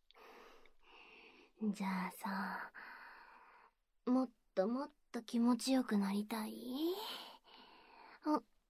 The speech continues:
<laughs> またおちんぽ動いた。もう、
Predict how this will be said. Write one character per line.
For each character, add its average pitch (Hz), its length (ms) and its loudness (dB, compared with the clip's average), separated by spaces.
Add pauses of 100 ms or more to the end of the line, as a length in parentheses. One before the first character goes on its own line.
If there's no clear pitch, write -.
(600)
<laughs> - 1300 2
ま 262 240 6
た 311 220 4
お 320 80 0
ち 339 200 0
ん 320 80 4
ぽ 220 200 2
動 214 160 0
い 214 100 -2
た。 - 100 -16 (1160)
も 185 380 -2
う、 208 60 -12